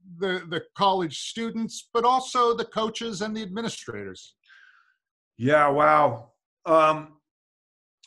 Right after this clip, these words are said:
Speaker 2: in an ideal world, we wouldn't have it.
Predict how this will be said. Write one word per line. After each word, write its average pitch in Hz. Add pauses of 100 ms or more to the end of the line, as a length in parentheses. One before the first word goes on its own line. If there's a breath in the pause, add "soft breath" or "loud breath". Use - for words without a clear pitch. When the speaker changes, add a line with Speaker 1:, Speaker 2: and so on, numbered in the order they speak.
(540)
Speaker 2:
in 175
an 170
ideal 170
world, 175
we 151
wouldn't 143
have 107
it. 69